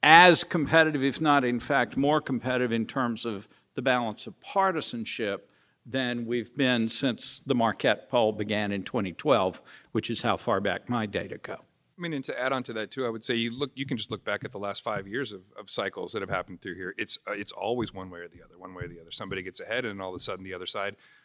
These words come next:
Speaker 2: picks up their ground game or does something a little bit different to try and ground, grab in some extra seats, either in the Assembly or in the, or in the state Senate. Uh, or you can look at even the nonpartisan races where you start to see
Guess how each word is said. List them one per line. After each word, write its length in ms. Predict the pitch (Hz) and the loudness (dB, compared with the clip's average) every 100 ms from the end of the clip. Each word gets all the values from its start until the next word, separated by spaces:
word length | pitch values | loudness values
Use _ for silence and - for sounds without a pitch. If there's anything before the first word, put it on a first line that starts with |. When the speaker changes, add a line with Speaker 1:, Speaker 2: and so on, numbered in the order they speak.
| _ | _
Speaker 2:
picks 220 | - 110 | -10 -6
up 80 | 107 | -4
their 100 | 104 | -4
ground 260 | 101 104 104 | -4 -4 -4
game 200 | 107 101 | -4 -6
or 40 | |
does 180 | 98 98 | -6 -2
something 280 | 127 127 120 | -2 0 2
a 60 | |
little 120 | 110 107 | 2 0
bit 160 | 107 | 0
different 280 | 107 98 120 | -2 -4 -6
to 80 | - | -6
try 180 | 110 101 | -6 -6
and 80 | |
ground, 300 | 98 98 95 - | -4 -6 -6 -4
grab 220 | 98 92 | -2 -2
in 80 | 92 | -4
some 160 | - | -8
extra 220 | 92 - 95 | -10 -12 -12
seats, 320 | - 120 113 | -6 -6 -4
either 180 | 98 92 | -6 -8
in 80 | |
the 80 | 90 | -8
Assembly 420 | 82 95 92 92 | -10 -8 -8 -6
or 140 | 90 82 | -6 -8
in 80 | 80 | -12
the, 60 | |
or 100 | 87 | -20
in 80 | 82 | -18
the 60 | 82 | -14
state 240 | 87 - | -14 -10
Senate. 260 | 123 120 - - - - | -6 -6 -8 -18 -20 -8
Uh, 120 | 101 | -6
or 180 | 98 98 | -4 -4
you 80 | 98 | -6
can 140 | 101 | -8
look 120 | 98 | -12
at 60 | 98 | -12
even 160 | 92 90 | -12 -12
the 80 | |
nonpartisan 580 | 90 87 - 117 127 92 | -12 -12 -4 -4 -4 -8
races 360 | 92 90 - - | -8 -8 -8 -10
where 140 | 87 | -12
you 100 | 87 | -10
start 240 | - 95 - | -6 -6 -6
to 100 | 95 | -6
see 400 | - 95 90 | -6 -8 -16